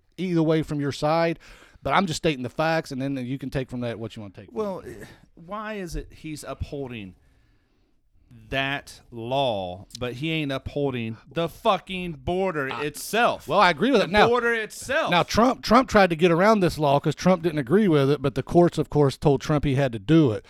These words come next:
Speaker 1: So, but yeah, I see what you're saying. Uh, yeah, well, of course Biden's gonna uphold this law 'cause it suits his need and his narrative. But yet, uh, uh, he's, uh, skirting federal law, but with the border and all that, and getting away with it. So, yeah.
Speaker 2: You know, it's, once again,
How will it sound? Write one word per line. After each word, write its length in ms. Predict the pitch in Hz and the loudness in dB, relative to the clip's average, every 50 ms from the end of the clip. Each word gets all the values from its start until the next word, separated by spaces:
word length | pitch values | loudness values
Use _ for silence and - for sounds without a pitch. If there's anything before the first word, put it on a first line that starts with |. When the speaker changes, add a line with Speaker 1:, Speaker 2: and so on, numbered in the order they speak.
| - - - _ _ | -20 -20 -20 _ _
Speaker 1:
So, 360 | - - 156 143 139 127 - - - _ _ - 131 | -4 0 0 0 0 0 -4 -10 -20 _ _ -12 -4
but 140 | 131 160 143 | -4 -2 0
yeah, 200 | 156 185 175 151 | 2 4 4 4
I 40 | 143 | 2
see 160 | - - 180 | 2 2 0
what 140 | 165 - - | 0 2 2
you're 120 | 180 180 | 0 0
saying. 320 | - - 156 139 135 127 127 | 2 2 0 0 0 0 -2
Uh, 140 | 127 127 123 | -2 -2 -2
yeah, 140 | 120 135 123 107 - | -2 -4 -4 -4 -6
well, 180 | 139 147 151 147 | -2 0 0 0
of 80 | - - | 4 4
course 180 | 202 208 - | 4 4 4
Biden's 300 | - 135 139 135 123 120 | 2 -2 -2 -2 -2 -4
gonna 160 | 135 131 117 | -6 -6 -4
uphold 240 | 110 - 143 143 123 | -2 0 0 0 -2
this 180 | 110 117 104 - | -4 -8 -6 -2
law 240 | 139 151 147 127 - | 0 0 0 0 -2
'cause 140 | - 120 | -4 -8
it 80 | 113 101 | -8 -6
suits 240 | - 139 135 - - | -6 -6 -6 -4 -6
his 160 | 135 123 107 | -6 -6 -4
need 280 | 123 120 127 123 127 110 | -4 -4 -2 -4 -4 -6
and 100 | 104 127 | -6 -6
his 120 | 127 107 | -6 -6
narrative. 480 | 101 120 139 160 151 135 113 110 110 104 - - - - _ | -6 -6 -6 -4 -4 -6 -6 -8 -10 -10 -12 -18 -20 -20 _
But 180 | 107 127 113 | -6 -6 -4
yet, 220 | 120 139 147 139 - | -2 0 -2 -2 -2
uh, 100 | 113 113 - - | -4 -10 -6 -4
uh, 100 | 123 120 | -4 -2
he's, 220 | 117 135 127 110 131 | -2 -4 -2 -2 -2
uh, 160 | 127 123 117 104 _ _ _ _ _ - | 0 -2 -2 -6 _ _ _ _ _ -12
skirting 460 | - - - 165 160 143 - 147 135 | -10 -2 2 2 2 2 0 -6 -6
federal 380 | - - 147 143 139 139 135 | 0 0 0 2 2 0 0
law, 280 | 127 131 135 135 131 127 | 2 2 2 4 2 2
but 160 | 113 127 113 | 2 0 -2
with 120 | 127 131 - | -2 -2 -4
the 80 | 120 | -4
border 320 | 110 107 139 147 135 123 120 | -2 0 0 2 2 0 -2
and 100 | 117 117 | -2 -2
all 120 | 113 110 | -2 0
that, 100 | 113 117 | -2 -2
and 80 | 110 107 | -4 -6
getting 140 | 113 120 104 | -8 -8 -8
away 160 | 104 107 110 | -6 -6 -6
with 160 | 104 87 78 76 | -6 -8 -10 -14
it. 140 | 76 _ | -18 _
So, 180 | - - 76 - - - _ _ | -20 -20 -20 -20 -20 -20 _ _
yeah. 80 | 107 - _ _ _ _ _ _ _ _ _ _ | -20 -20 _ _ _ _ _ _ _ _ _ _
Speaker 2:
You 100 | 151 151 | -10 -8
know, 300 | 156 151 143 139 120 - - - _ _ _ _ _ _ | -8 -8 -8 -10 -12 -18 -20 -20 _ _ _ _ _ _
it's, 180 | - _ - - _ _ _ _ _ _ _ _ _ _ _ _ | -20 _ -20 -20 _ _ _ _ _ _ _ _ _ _ _ _
once 280 | 143 139 190 233 - 208 | -10 -8 -8 -8 -8 -10
again, 380 | 170 160 156 143 131 123 117 | -10 -10 -8 -8 -8 -10 -12